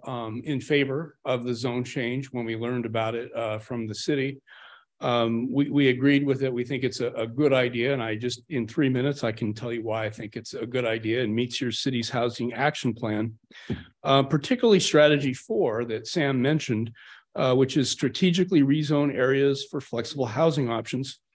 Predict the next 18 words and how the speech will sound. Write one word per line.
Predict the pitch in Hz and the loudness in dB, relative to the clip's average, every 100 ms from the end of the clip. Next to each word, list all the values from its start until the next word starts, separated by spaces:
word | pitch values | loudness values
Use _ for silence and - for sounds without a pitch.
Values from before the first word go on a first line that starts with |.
| _ - - - - | _ -20 -20 -12 2
And | 151 | 6
I | |
wanna | 156 156 | 8 6
quote | 156 190 175 | 6 6 6
one | 156 202 | 6 6
sentence | 202 202 147 135 - | 6 4 2 0 -2
from | 143 | 0
the | 131 | 0
housing | 139 135 139 127 127 | 0 -2 -4 -8 -4
action | 139 139 - 113 | -2 -2 -2 -4
plan | 143 120 120 | -2 -2 -4
under | - 147 143 131 120 | -2 0 2 2 2
that | 123 120 | 0 -2
strategy | - - 139 123 117 | -4 0 2 2 -2
four, | 123 - 170 147 117 | -8 2 6 8 6
and | 123 | 4
that | 131 131 | 2 2
is, | 131 120 - | 2 2 -2